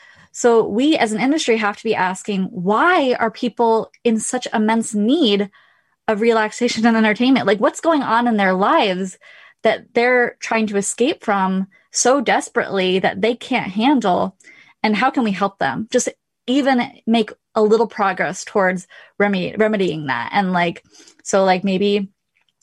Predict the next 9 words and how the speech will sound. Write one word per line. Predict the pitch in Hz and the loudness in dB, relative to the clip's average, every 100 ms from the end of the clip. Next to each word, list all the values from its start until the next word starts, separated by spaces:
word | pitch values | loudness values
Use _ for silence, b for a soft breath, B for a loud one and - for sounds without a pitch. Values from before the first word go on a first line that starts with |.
| - | -12
someone | - 196 196 | -2 0 2
has | 202 | 0
just | 208 196 | -2 -4
become | 202 - 196 | -4 -2 -2
completely | 185 196 220 - 214 | -2 0 0 2 0
disconnected | 202 - 208 190 - 190 | -2 -2 -2 -2 -4 -4
from | 196 | -2
their | 196 190 | -2 -2
purpose. | - 240 - - - - | -2 -4 -4 -8 -12 -16